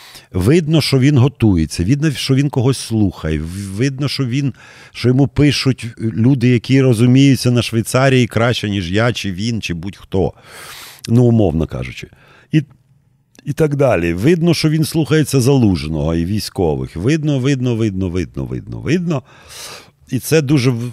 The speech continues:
ну, це таке абсолютно неукраїнська політика, тому що український політичний діяч, як ви зрозуміли, судячи по ток-шоу,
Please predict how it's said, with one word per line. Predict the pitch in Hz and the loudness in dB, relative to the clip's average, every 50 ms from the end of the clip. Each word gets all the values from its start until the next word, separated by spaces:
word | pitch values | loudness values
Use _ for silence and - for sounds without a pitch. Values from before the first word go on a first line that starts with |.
| - | -6
ну, | 131 123 135 131 | -2 0 0 0
це | - - 143 143 | 0 0 -2 -2
таке | - - 139 - - 147 143 - | 0 -2 -4 -2 0 -2 -2 -2
абсолютно | - - - - - 135 131 151 185 - - 156 147 | -4 -6 -4 -2 0 2 4 4 2 2 2 2 4
неукраїнська | 139 131 127 127 127 117 - 127 135 135 127 - - - - - - - 123 110 | 4 4 4 4 2 2 2 2 2 2 2 0 -2 -6 -10 -12 -10 -4 -4 0
політика, | - 131 127 120 123 113 - - 92 - - 82 | 2 2 4 4 4 4 2 0 -4 -6 -6 -8
тому | - 95 101 110 98 | -6 -6 -4 -4 -4
що | - - 107 | -4 -4 -4
український | 101 - 107 123 135 143 135 - - - 98 | -4 -4 -2 -2 0 0 -2 -2 -4 -6 -6
політичний | - 113 110 - - 135 - - - 117 104 | -4 -4 -4 -2 -4 -4 -4 -4 -4 -4 -4
діяч, | 95 110 127 160 180 165 - | -2 -2 -2 0 0 -2 -2
як | 143 110 95 | -4 -4 -2
ви | 110 131 131 - - | -2 -4 -4 -4 -6
зрозуміли, | 104 92 98 107 98 95 113 120 120 120 113 104 - | -6 -4 -4 -2 -2 -2 0 0 0 0 0 0 0
судячи | - - 120 107 107 101 - - 101 | -2 -4 -6 -4 -4 -4 -4 -6 -6
по | - 95 95 90 - - | -4 -4 -6 -4 -4 -4
ток-шоу, | 117 - - - - 175 185 180 123 78 | -6 -6 -6 -4 -2 0 0 0 0 0